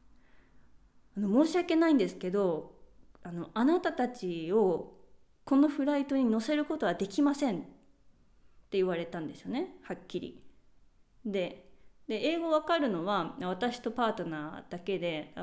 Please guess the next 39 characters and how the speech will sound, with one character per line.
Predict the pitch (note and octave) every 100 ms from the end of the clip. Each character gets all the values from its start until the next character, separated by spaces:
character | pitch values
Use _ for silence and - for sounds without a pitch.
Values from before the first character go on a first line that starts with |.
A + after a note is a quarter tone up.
| F#3
パ | C#4+
ー | C#4
ト |
ナ | G#3
ー | E3+
の、 | D#3+ D#3+ D#3 -
あ |
の、 | - D#3+
マ | F3
マ | F#3 E3+
と | C3+
パ | - E3
パ | D#3
は | D3+
英 | F3 A3
語 | G#3+
は | G3+
も | F#3+ E3
う |
ち | D#3+ A3
ん |
ぷ | A3+
ん | A#3
か | A#3+
ん | G#3
ぷ | G#3
ん | E3
な | D#3
の | D#3
で、 | F3 D#3+ D#3 - - - - - - _ - -
そ | - C#4+
れ | C#4
を |
言 | C4+ B3
わ |
れ | B3+
た | C4
時 | C4 B3+ E3
に、 | F3+ G#3 D#3+ -